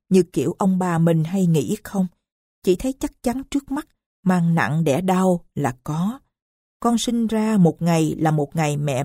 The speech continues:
ba lo lắng chăm bẵm là đúng. Rồi nó lớn lên tới đâu, mình lo tới đó là đúng. Và cuối cùng, ngày nào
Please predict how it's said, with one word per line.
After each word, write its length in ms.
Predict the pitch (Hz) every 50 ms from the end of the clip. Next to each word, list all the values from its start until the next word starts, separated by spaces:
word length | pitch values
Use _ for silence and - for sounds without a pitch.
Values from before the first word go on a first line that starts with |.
| -
ba 220 | - 180 185 180 170
lo 260 | 165 165 170 175 170
lắng 280 | 165 165 156 170 208 247 -
chăm 240 | - 240 214 202 180
bẵm 260 | 185 143 - 156 226 254 - _ _ _ _ _
là 160 | 135 143 123
đúng. 300 | - - 156 160 175 214 262 - _ _ _ _ _ _ _ _ _ _ _ _ _ -
Rồi 120 | 196 185
nó 120 | 175 220 247
lớn 220 | 247 233 233 254
lên 320 | 285 269 226 220 214 208
tới 160 | 208 - 240 233
đâu, 260 | 226 220 220 220 220 - _ _ _
mình 160 | - 190 165
lo 300 | 147 143 156 170 175 185
tới 160 | 185 - 202 202
đó 380 | 196 175 175 190 214 254 302 - _ _ _
là 200 | 165 156 147 -
đúng. 340 | - 147 160 160 185 233 277 - _ _ _ _ _ _ _ _ _ -
Và 80 | 214
cuối 200 | - - 254 285 294 -
cùng, 240 | - 208 190 180 175 170 - _ _ _ _ -
ngày 160 | 180 175 170
nào 280 | 165 170 165 160 156